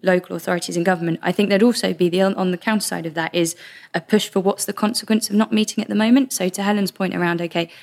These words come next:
where does responsibility lie? A hundred percent still unsure, but also what's the consequence of not doing this, which is also still unclear at the moment. And I think setting the precedent of understanding, okay,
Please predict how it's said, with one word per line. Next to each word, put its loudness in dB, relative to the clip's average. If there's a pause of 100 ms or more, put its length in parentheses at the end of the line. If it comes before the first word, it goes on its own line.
(140)
where 4
does -2
responsibility -4
lie? -2
A -14
hundred -2
percent -4
still -4
unsure, -4
but -2
also 0 (400)
what's 0
the -6
consequence -6
of -2
not 0
doing 0
this, -6
which -2
is 2
also 2
still -4
unclear -2
at -10
the -10
moment. -4 (400)
And 0
I 2
think -2
setting 0
the 2
precedent -4
of -4
understanding, -2
okay, -8